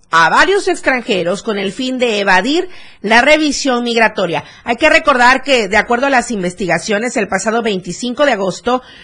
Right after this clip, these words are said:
los ahora imputados fueron detenidos por elementos de la Policía de Investigación de la Fiscalía General del Estado en coordinación con la Policía Estatal Preventiva, esto por una denuncia anónima en la que se aseguraba que en una caravana de cuatro vehículos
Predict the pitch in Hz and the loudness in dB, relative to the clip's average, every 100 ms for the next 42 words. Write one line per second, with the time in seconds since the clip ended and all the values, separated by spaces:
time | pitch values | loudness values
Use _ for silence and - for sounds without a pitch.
0 | - 190 214 214 240 214 247 302 302 262 | -12 -2 0 2 4 4 4 2 -2 -4
1 | 262 196 196 - 247 262 262 233 214 233 | -2 0 0 -2 -2 -2 -2 -2 -2 -2
2 | 247 - 214 202 220 240 269 254 220 202 | -2 -2 -2 -2 -2 -4 -4 -4 -2 -2
3 | 185 185 180 247 240 254 202 190 208 180 | -4 -6 -6 -4 -4 -4 -4 -4 0 0
4 | - 233 269 277 - - - 233 233 233 | 0 -2 -2 -6 -14 -20 -6 0 2 0
5 | 240 240 220 247 294 262 240 240 254 262 | -4 -4 -4 -2 -2 0 0 0 0 -2
6 | - 302 269 277 262 226 214 196 190 226 | 2 2 4 4 2 -2 -4 -4 -4 -6
7 | 214 240 - 185 190 214 226 214 196 233 | -4 -4 -4 -6 -4 -6 -4 -4 -4 -2
8 | 254 240 269 254 285 - - - - - | -2 -4 -2 2 0 -2 -14 -16 -16 -4
9 | 269 285 330 320 277 269 302 277 240 262 | 0 2 0 2 2 2 2 2 2 -2
10 | 247 285 277 - 240 254 294 311 294 240 | 0 2 2 4 2 2 2 2 2 2
11 | 202 196 196 220 247 226 262 254 294 320 | 2 0 -2 -2 -2 -2 0 0 2 4
12 | 311 320 247 208 202 214 247 302 330 320 | 4 2 0 -2 -2 -2 -2 0 2 4
13 | 302 285 294 240 220 220 277 285 285 - | 6 4 2 0 -2 0 2 2 0 0
14 | 294 294 - | 2 2 0